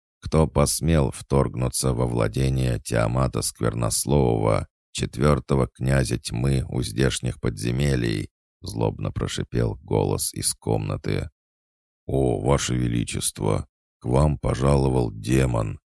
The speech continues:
разносчик скверны четырнадцатого уровня из дальнего княжества", неуверенно ответил Толик. "А, разносчик скверны?"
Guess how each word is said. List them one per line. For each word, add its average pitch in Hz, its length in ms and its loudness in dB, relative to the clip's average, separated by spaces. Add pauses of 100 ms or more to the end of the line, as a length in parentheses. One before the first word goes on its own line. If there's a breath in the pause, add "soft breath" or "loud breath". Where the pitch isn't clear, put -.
(200)
разносчик 65 800 0
скверны 65 680 2
четырнадцатого 60 1080 -2
уровня 58 680 0 (300)
из 58 200 -4
дальнего 67 500 2
княжества", 53 920 -2 (220)
неуверенно 53 680 0
ответил 52 540 -4
Толик. 50 520 -2 (840)
"А, 82 460 4 (260)
разносчик 65 800 2
скверны?" 87 800 2